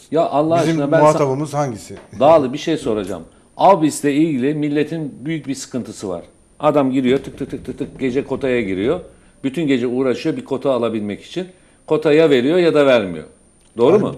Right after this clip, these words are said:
Speaker 2: tek başına söyle. Ya dört kişi gideceksen, mesela bizim başımıza çok geldi.
Speaker 1: Evet.
Speaker 2: Üçümüz alıyoruz, birimiz alamıyoruz ve komple bir sene boyunca yaptığımız program iptal oluyor.
Speaker 1: Yani avbis bizi resmen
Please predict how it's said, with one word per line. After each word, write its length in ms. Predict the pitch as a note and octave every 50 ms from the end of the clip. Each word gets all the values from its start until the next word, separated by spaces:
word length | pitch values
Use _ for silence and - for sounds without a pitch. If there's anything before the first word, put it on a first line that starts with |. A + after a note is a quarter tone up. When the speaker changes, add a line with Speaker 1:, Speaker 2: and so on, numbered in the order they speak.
| -
Speaker 2:
tek 260 | - D3 D3 C#3+ C#3+ -
başına 320 | C3 B2 - B2 B2 B2
söyle. 260 | - - C3+ A#2 G#2 G2+ F#2+ - _ _ _ -
Ya 160 | C3 C3+ C3
dört 180 | D3 D3 D3
kişi 220 | D3 - - - C3+ B2+
gideceksen, 500 | A#2+ A2+ - - A2+ G#2+ - - C3+ C#3 - A2+
mesela 340 | A2+ A2 - A2+ A#2 A#2
bizim 180 | A#2 A#2 A#2+ A#2
başımıza 340 | A#2+ A#2 - A2 G2+ A2+ C3+
çok 240 | - D3+ D3+ D3 -
geldi. 200 | G#2+ G2+ F2+ E2+ F2+ - _ _ -
Speaker 1:
Evet. 140 | A#2 G#2+ G2+
Speaker 2:
Üçümüz 320 | D3 - - D3 C3+ A#2+ A#2
alıyoruz, 320 | A#2 G#2+ A#2+ C3+ C#3 C3+
birimiz 400 | C3+ C3 B2 B2 B2 C3 C3 C3 B2+ - - - G#2+
alamıyoruz 480 | B2+ B2+ B2 G#2 G2+ A2 C#3+ D3 - - _ _ _ _ _
ve 180 | A#2+ C3 C#3+ C#3+ - - _ _ _
komple 320 | - - D#3 D3 D3 A#2+ A#2 A2+ A2+ A#2+ A#2+ A#2+
bir 140 | C#3 E3 E3
sene 440 | C#3+ C#3+ - - C3+ B2+ B2 A#2+ A2+
boyunca 280 | A#2 A#2+ A#2+ A2 A2+ A2+
yaptığımız 520 | A2+ B2+ C3 B2+ - - - A2+ A2 G#2 - _
program 340 | C#3+ C3 A2+ A#2 C#3+ D3 C#3
iptal 240 | C3 - _ A#2 A2
oluyor. 280 | F#2 F2 E2 F2 F2 F2 _ _ _
Speaker 1:
Yani 300 | A2 B2+ E3+ G3 F#3+ E3+
avbis 680 | - - E3 G3 A3 G#3 F3 D3+ C#3+ D#3+ - - - - _ -
bizi 280 | E3 E3+ F#3 G3+ F#3
resmen 520 | F#3+ G#3+ A3 G#3+ - D3+ D3+ D#3 G3+ A3